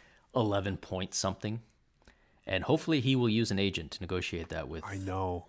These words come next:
Speaker 1: his new
Speaker 2: God,
Speaker 1: team
Speaker 2: what
Speaker 1: and
Speaker 2: are you
Speaker 1: not
Speaker 2: doing?
Speaker 1: Drew Doughty, who,
Speaker 2: <sighs>
Speaker 1: who did not, if people haven't heard this, Drew Doughty did his eight-year, eighty-eight million dollar contract, did not use an agent,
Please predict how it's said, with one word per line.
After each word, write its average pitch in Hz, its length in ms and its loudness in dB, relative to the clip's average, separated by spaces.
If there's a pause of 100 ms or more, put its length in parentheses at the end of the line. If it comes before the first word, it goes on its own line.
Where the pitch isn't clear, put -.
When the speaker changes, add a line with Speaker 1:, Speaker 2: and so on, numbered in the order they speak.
Speaker 1:
his 117 100 -10
new 107 60 -2
Speaker 2:
God, 95 280 0
Speaker 1:
team 85 260 -4
Speaker 2:
what 82 100 0
Speaker 1:
and - 20 -2
Speaker 2:
are - 100 0
you 87 60 4
Speaker 1:
not 87 120 0
Speaker 2:
doing? 107 480 -2 (580)
Speaker 1:
Drew 90 180 -2
Doughty, 85 320 0
who, 80 220 2
Speaker 2:
<sighs> 80 240 -4
Speaker 1:
who 82 160 -4
did 82 180 -6
not, 85 240 2
if 76 120 -6
people 90 220 2
haven't 90 140 2
heard 147 160 6
this, 127 160 4
Drew 104 160 2
Doughty 98 380 4
did 92 180 2
his 87 180 -2
eight-year, 90 560 0 (720)
eighty-eight 98 380 6
million 90 180 2
dollar 85 220 0
contract, 110 720 6 (320)
did 90 160 0
not 92 240 0
use 98 160 2
an 95 80 2
agent, 90 520 0